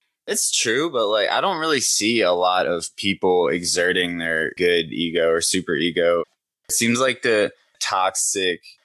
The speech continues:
malignant side of our bad ego has the capacity to be way more destructive than the good ego is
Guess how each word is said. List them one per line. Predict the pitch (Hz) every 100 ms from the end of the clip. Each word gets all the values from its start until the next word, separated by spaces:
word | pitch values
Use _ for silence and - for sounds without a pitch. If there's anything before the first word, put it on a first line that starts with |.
| _
malignant | 95 104 101 104 101 98 76
side | - 90 87 87 85
of | - 85 82 80 - - -
our | 92 87 82
bad | 71 87 98 80
ego | 87 85 87 85 80 - _ _ -
has | - 120 113 107 95 -
the | 117
capacity | 117 113 104 104 104 98
to | - 104 95 92 87 85
be | 87 113 107 98 87
way | 71 85 107 113
more | 110 110
destructive | 92 90 - 95 95 - 113 101
than | 98 95 92 85 73 _ _
the | 82 92
good | 80 95 87
ego | 85 87 85
is | 67 82 78 78 - -